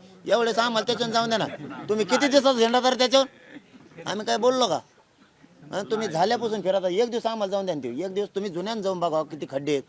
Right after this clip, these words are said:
खड्ड्या खुड्ड्याचे आमच्या वाट्याला आणि शाप रस्ते तुमच्या वाट्याला का?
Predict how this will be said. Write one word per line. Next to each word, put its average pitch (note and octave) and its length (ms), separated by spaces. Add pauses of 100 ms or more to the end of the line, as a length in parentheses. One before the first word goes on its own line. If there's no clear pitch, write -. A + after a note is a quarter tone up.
(200)
खड्ड्या F3 260
खुड्ड्याचे D#3 340
आमच्या D#3 260
वाट्याला A2+ 280 (480)
आणि D3+ 200
शाप E3+ 380
रस्ते E3+ 240
तुमच्या D#3+ 280
वाट्याला D#3 300
का? G3 100